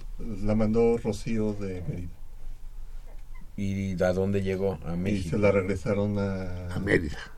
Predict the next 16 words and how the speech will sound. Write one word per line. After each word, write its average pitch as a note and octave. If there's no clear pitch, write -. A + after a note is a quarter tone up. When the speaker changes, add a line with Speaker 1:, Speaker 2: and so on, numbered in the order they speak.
Speaker 1:
a G#2
Mérida G#2+
en G#2+
octubre, G#2
y -
ahora G2+
que G2+
vin-, G#2
que A2
nos F2
juntamos, G#2+
Speaker 2:
Ajá. D#2
Speaker 1:
me, F2
me F#2
la F2+
pasó. G#2+